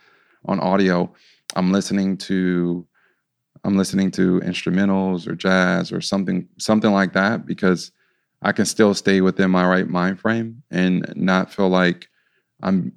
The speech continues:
you know, I'm being led down this journey that I don't wanna go on. So,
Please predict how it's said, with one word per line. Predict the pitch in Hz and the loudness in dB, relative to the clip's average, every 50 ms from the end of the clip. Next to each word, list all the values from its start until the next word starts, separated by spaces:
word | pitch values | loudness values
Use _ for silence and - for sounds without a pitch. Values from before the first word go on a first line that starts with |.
| - - | -10 -8
you | - 98 | -4 0
know, | 92 90 90 | 0 2 2
I'm | 90 90 | 2 2
being | 87 90 92 90 92 92 90 | 0 0 0 0 0 0 0
led | 90 90 92 87 85 | 0 0 0 -2 -2
down | 85 87 85 87 87 87 90 | -4 -4 -4 -2 -2 -2 -2
this | 90 87 - - | -2 -4 -6 -6
journey | - 92 90 87 87 | -6 -4 -4 -2 -2
that | 87 87 85 85 | -2 -2 -2 -2
I | |
don't | 85 85 87 87 | -2 -4 -4 -6
wanna | 87 87 87 85 | -6 -6 -4 -4
go | 85 87 90 | -4 -4 -4
on. | 87 85 87 87 85 - | -4 -4 -6 -8 -8 -8
So, | - - 92 90 90 87 | -4 -2 -2 -2 -2 -6